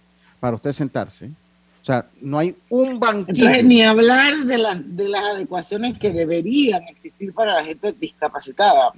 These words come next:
Speaker 2: menos, me imagino, ¿no?
Speaker 1: No, pues, bueno, pues, sí, sí hay. Ahora sí, si hay una persona discapacitada y está lloviendo, tiene que mojarse igual que todo mundo, porque sí hay, sí hay, ahí está pintado y hay sus parkings de personas dis-,
Speaker 2: Ah,
Speaker 1: discapacitadas,
Speaker 2: no, no,
Speaker 1: sí,
Speaker 2: pero
Speaker 1: no,
Speaker 2: yo
Speaker 1: bien.
Speaker 2: estoy hablando de eso, del parquecito que se lo
Speaker 1: Yo,
Speaker 2: guardan,
Speaker 1: yo,
Speaker 2: que ya estoy hablando de eso, de que llega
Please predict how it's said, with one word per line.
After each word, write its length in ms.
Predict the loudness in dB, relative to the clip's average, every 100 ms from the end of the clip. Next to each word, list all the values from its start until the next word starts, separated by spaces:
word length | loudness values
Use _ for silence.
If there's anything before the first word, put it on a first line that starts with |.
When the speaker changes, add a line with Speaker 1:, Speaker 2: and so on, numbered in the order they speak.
| -6
Speaker 2:
menos, 360 | -2 -2 -4 -10
me 120 | -14
imagino, 520 | -14 -10 -10 -10 -6
¿no? 140 | -6
Speaker 1:
No, 140 | -6 -10
pues, 260 | -12 -12 -12
bueno, 400 | -8 -4 -4 -6
pues, 200 | -10 -10 -8
sí, 260 | -6 -6 -8
sí 260 | -2 4
hay. 320 | 6 4 2 -6 _ _
Ahora 240 | 0 2
sí, 200 | 2 0
si 100 | 2
hay 80 | 2
una 160 | 2 2
persona 400 | 0 -2 0 2
discapacitada 680 | 2 0 -2 -4 0 2 2
y 80 | 2
está 180 | 0
lloviendo, 320 | 2 2 0 -2
tiene 180 | -4
que 80 | -6
mojarse 400 | -6 -4 -4 -4
igual 240 | -4 -4 -4
que 80 |
todo 220 | -8 -8 -6
mundo, 480 | -4 -4 -4 -10 -14 _ _ _ _ _ -6
porque 200 | -4 -2
sí 220 | 2 2
hay, 380 | 2 0 -6 -14
sí 220 | -10 -2
hay, 220 | 0 2 2
ahí 120 | 0
está 220 | -4 -6
pintado 600 | -4 -6 -2 2 2 2
y 40 |
hay 160 | 4 2
sus 180 | 0 -4
parkings 400 | -2 -2 -2 -4
de 60 |
personas 340 | -6 -6 -6 -4
dis-, 160 | -4 -6
Speaker 2:
Ah, 60 |
Speaker 1:
discapacitadas, 560 | -8 -8 -2 2 4 4
Speaker 2:
no, 60 | 4
no, 40 |
Speaker 1:
sí, 40 | 4
Speaker 2:
pero 40 |
Speaker 1:
no, 20 |
Speaker 2:
yo 80 | 6
Speaker 1:
bien. 120 | 6
Speaker 2:
estoy 120 | 4 4
hablando 380 | 4 2 2 0
de 200 | -2 -4
eso, 240 | -6 -10
del 240 | -10 -10 -8
parquecito 720 | -8 -8 -12 -10 -6 -4 -2
que 80 | -2
se 120 | -2
lo 80 | -4
Speaker 1:
Yo, 60 | 0
Speaker 2:
guardan, 320 | 0 0 -4
Speaker 1:
yo, 40 |
Speaker 2:
que 100 | -4
ya 100 | -6
estoy 200 | -6 -4
hablando 440 | -2 0 0 0 0
de 140 | 0 0
eso, 160 | -2
de 120 | -4
que 140 | -6 -6
llega 340 | -2 -2 0